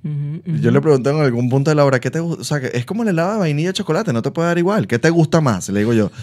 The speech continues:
Speaker 2: "Dime de verdad, yo solo necesito saber
Speaker 1: <laughs>
Speaker 2: qué te gusta más a ti, la vainilla o el chocolate". Entonces son cosas que, es, o sea, no, no deja de estar ese ego ahí.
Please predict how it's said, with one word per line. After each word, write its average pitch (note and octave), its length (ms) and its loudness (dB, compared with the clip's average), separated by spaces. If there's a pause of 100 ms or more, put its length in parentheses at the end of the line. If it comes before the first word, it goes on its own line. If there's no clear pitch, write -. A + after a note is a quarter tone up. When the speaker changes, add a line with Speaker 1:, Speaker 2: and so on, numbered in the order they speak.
(120)
Speaker 2:
"Dime C#3+ 260 4
de A3+ 100 6
verdad, D#3 180 6
yo C#3 120 2
solo G3+ 260 0
necesito D#3 500 0
saber C#3+ 380 4
Speaker 1:
<laughs> - 440 0
Speaker 2:
qué D3+ 120 4
te F#3 160 4
gusta F#3+ 320 4
más F3 220 2
a D#3+ 60 2
ti, D#3+ 160 4
la B2+ 120 4
vainilla F3+ 500 4
o B3 100 8
el F3 60 2
chocolate". B2 500 2 (680)
Entonces A#2 380 -2
son A#2+ 200 2
cosas D#3 320 2
que, E3 340 4
es, C3 80 0 (240)
o B2 40 -4
sea, D#3 200 2
no, C3 240 0
no B2+ 200 2
deja E3+ 220 2
de D#3+ 60 2
estar C3+ 220 -2
ese C#3+ 440 -2
ego C#3 180 0
ahí. C3+ 320 0